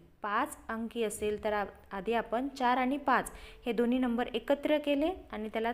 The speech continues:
थाउजंड ह्या प्लेसवर बसवलं. त्यानंतर सिक्स हा नंबर हंड्रेड प्लेसवर जाईल आणि फोर्टी, फोर झिरो एकत्र येतील. तर बघा, अशा पद्धतीने आपण हा नंबर अक्षरात लिहिला. त्यानंतर आता परत दिलेले आहेत बघा. आता आधी आपण नंबर मोजूयात.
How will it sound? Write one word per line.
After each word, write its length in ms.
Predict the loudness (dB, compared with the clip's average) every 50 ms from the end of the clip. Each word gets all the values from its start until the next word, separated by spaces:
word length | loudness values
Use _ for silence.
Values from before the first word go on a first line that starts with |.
| -2 0
थाउजंड 440 | 2 2 2 4 4 4 4 4 0 -6 -12 -18 -20 -20 -20 -20 -20 _ -20 -8 -4
ह्या 100 | -2 -2
प्लेसवर 500 | 0 0 0 0 0 -2 -2 -2 -2 0
बसवलं. 480 | -2 -2 -2 0 -2 0 0 0 -2 -2 0
त्यानंतर 420 | 0 0 0 0 -2 -2 -2 -2 -4
सिक्स 520 | -2 2 2 2 2 2 -2 -6 -8 -10 -12 -14 -6 -4
हा 100 | -2 -2
नंबर 320 | 0 -2 0 0 0 0
हंड्रेड 400 | 0 -2 -2 -2 -2 -2 -2 -2
प्लेसवर 360 | -2 -2 -2 0 0 -2 0
जाईल 240 | 0 0 0 0 0 -2 -4
आणि 160 | -2 -2 -2
फोर्टी, 560 | -2 2 4 6 6 4 4 0 -2 -4 -4 -8
फोर 260 | -2 0 0 2 2
झिरो 300 | 0 2 2 2 4 2 2 2 -2
एकत्र 360 | -2 -2 -2 -4 -4 -2 0
येतील. 420 | 0 2 0 0 -2 -4 -6 -6 -6 -10 -16 -20 -20 -20 -20 -20 -14 _ -6
तर 80 | -4
बघा, 200 | -4 -2 0 0
अशा 160 | 0 0 -2 -2
पद्धतीने 500 | -2 -2 -2 -2 -2 -2 -2 -4 -2 -2
आपण 340 | -2 -2 -2 -2 -2 -2
हा 180 | -2 -2 -2 -2
नंबर 320 | 0 -2 -4 -2 -2 -2
अक्षरात 600 | -2 -2 -4 -4 -6 -6 -4 -2 0 0 0 0 -2 -6 -12 -20 -20 -20 -10 -6
लिहिला. 320 | -4 -4 -4 -4 -6 -8 -10 -2 2
त्यानंतर 420 | 4 4 4 4 2 2 4 4
आता 320 | 4 4 6 6 6 6 4
परत 340 | 4 4 6 8 8 8
दिलेले 420 | 6 6 4 4 4 2 2 2 0
आहेत 120 | 0 0
बघा. 240 | -2 -4 -4 -4 -6
आता 460 | -6 -4 2 4 6 6 6 6 4 2 0
आधी 260 | -2 0 2 4 4
आपण 300 | 4 4 4 2 0 -2 -2 -6 -12 -20 -20 -20 -20 -20 -20 -16 -6 0
नंबर 340 | 2 2 4 6 6 6
मोजूयात. 520 | 6 6 4 4 2 0 0 0 0 0